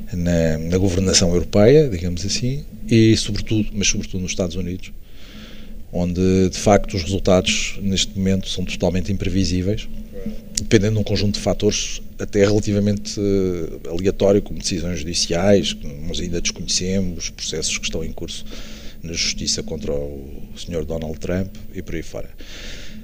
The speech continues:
Mas, genericamente, as previsões, respondendo agora à tua pergunta, digamos, tirando estes, estes fatores,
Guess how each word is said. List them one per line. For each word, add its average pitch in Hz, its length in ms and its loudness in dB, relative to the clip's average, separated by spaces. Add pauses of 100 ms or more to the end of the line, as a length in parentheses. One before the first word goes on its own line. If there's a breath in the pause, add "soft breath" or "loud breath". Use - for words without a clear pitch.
(120)
Mas, 214 140 4
genericamente, 131 540 8
as 123 80 6
previsões, 113 800 2 (220)
respondendo 98 400 0
agora 95 240 4
à 92 40 2
tua 92 160 -2
pergunta, 87 580 -2
digamos, 95 380 0
tirando 104 340 4
estes, - 460 2
estes - 200 2
fatores, - 640 2